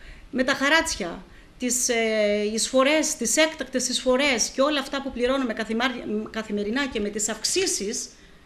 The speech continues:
στο εξ-, το εξοδολόγιο είναι στα ύψη, έχει φτάσει, του πετρελαίου, τα πάντα, αυτά, ξέρετε, καθημερινά τα ακούμε. Δεν έχει μείνει τίποτα. Δηλαδή, ένας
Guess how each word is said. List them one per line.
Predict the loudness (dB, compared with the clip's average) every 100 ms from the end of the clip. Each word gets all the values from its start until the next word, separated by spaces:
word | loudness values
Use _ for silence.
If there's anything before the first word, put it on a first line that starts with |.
| -20 -20 -20 -20 -8
στο | 2
εξ-, | 2 2 -2 0
το | 2
εξοδολόγιο | 2 -2 0 2 4 4 4
είναι | 4 4 2 0
στα | 2 2
ύψη, | 2 2 -2
έχει | -4
φτάσει, | -4 -4 -2 -2 -4
του | 0
πετρελαίου, | 0 2 4 4 2
τα | -2
πάντα, | -2 -2 -2
αυτά, | -4 -8
ξέρετε, | -4 -4 -4
καθημερινά | -8 -4 -4 -4 -4
τα |
ακούμε. | -6 -4 -4 -8 -14 -20 -18 -16 -14
Δεν | -2 0
έχει | 0 -2
μείνει | -2 -2 0 0
τίποτα. | 0 -2 -4 -6 -12 -14 -16 -14 -4 0
Δηλαδή, | 2 2 2
ένας | 4 4 2 0 -4